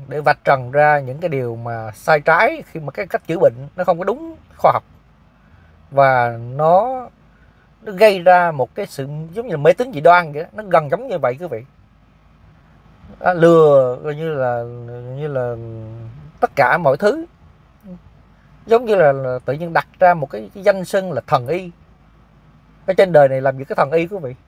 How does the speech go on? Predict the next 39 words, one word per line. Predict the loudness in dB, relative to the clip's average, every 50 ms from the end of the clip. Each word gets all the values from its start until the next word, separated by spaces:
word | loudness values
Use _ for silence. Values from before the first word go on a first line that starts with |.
| _ _ _ _ _ _ _ _ _ _ _ _ _ _ _ _ _ _ _ _ -2
Chỉ | 2 4
có | 4 4
những | 2 2 0
bác | 0 0 0
sĩ | -2 -4 -4 -2 -2 -4 -6
mà | -6 -6 -6
trị | -4 -2 -4 -2
bệnh | 0 -2 -2 -2 -6 -10 -10 -10 -10 -10 -4 -2
mát | -2 -2 0 _
tay | 2 2 2 2 0
thôi. | -6 -12 -12 -14 _ _ _ _ _ _ _ _
Có | -10 -4
thể | 0 0 0
là, | 0 0 0 0 0 0 -4 -6 -10 -14 -18 -20 -20 _ _ _ -20 -20 _ _ _ _ _ _ -20 -12
ờ, | -8 -6 -4 -4 -4 -6 -8 -12 _ -20 -20 _ _ _ _ _
tùy | -2 0 0 0 -2 -4 -6 -8 -10 -10 -12 -12
những | -12 -12 -12
cái, | -12 -12
cái, | -12 -12
cái | -10 -6 -2
người | 0 0 0 2
đó | 2 2 2 2 0 0
họ | 0 0 0
là | 0 -2 -2
lương | -2 -2 -2 -2
y | -4 -6
thật | -6 -6 -4
sự | -4 -4 -4 -4 -8 -16 _ _ _ _ _ _ _ _ _ _ _
thì | -6 -4 -4 -2 -2
họ, | 0 2 2 2 4 2 2 2
họ | 2 0 0 0 _ _ _ _ -20 -20 _ _ _ _ -16 -8 -4
chữa | -2 -2
bệnh | 0 -2 -4 -4 -6 -6
nó | -4 -2
mát | -2 -2 -2 0
tay | 0 0 0 0 -4 -10
cho | -12
nên | -12 -12 -12 -10 -8
nó | -8